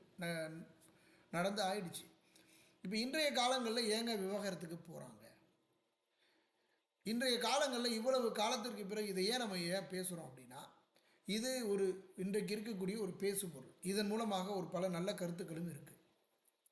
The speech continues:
இன்றைக்கு இருக்கக்கூடிய பெண்கள், இன்றைய காலங்கள்ல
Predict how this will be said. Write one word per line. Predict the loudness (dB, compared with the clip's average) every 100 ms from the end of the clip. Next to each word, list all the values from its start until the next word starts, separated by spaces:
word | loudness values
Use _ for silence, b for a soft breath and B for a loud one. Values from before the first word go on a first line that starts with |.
| _ -4
இன்றைக்கு | 0 2 0 0
இருக்கக்கூடிய | 0 0 2 0
பெண்கள், | 0 0 0 0 -2 -6 -20 _ b b b b b b b
இன்றைய | -2 2 2
காலங்கள்ல | 4 4 4 2 -2